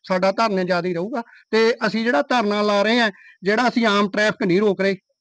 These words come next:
ਕੋਈ ਵੀ ਹੈ, ਸਿਰਫ ਜੋ ਪਰਮਿਟ ਵਾਲੀਆਂ ਬੱਸਾਂ ਜਿਹੜੀਆਂ ਇਹ ਰੂਟ ਤੇ ਚੱਲਦੀਆਂ, ਸਿਰਫ ਉਹਨਾਂ ਦਾ ਹੀ ਚੱਕਾ ਜਾਮ ਕਰ ਰਹੇ ਹਾਂ।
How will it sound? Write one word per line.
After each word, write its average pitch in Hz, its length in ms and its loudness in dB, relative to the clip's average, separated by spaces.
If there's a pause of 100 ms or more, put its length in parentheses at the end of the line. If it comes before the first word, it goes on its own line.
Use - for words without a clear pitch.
(260)
ਕੋਈ 220 240 2
ਵੀ 240 160 2
ਹੈ, 214 60 2
ਸਿਰਫ 254 380 -2
ਜੋ 214 220 0
ਪਰਮਿਟ 208 460 0
ਵਾਲੀਆਂ 208 260 0
ਬੱਸਾਂ 196 320 -2
ਜਿਹੜੀਆਂ 220 300 0
ਇਹ 226 80 2
ਰੂਟ 196 260 -2
ਤੇ 208 100 0
ਚੱਲਦੀਆਂ, 185 480 0
ਸਿਰਫ 226 480 -4
ਉਹਨਾਂ 254 380 2
ਦਾ 247 80 0
ਹੀ 202 100 0
ਚੱਕਾ 175 300 -4
ਜਾਮ 156 180 -4
ਕਰ 123 200 -14
ਰਹੇ 147 140 -6
ਹਾਂ। - 20 -16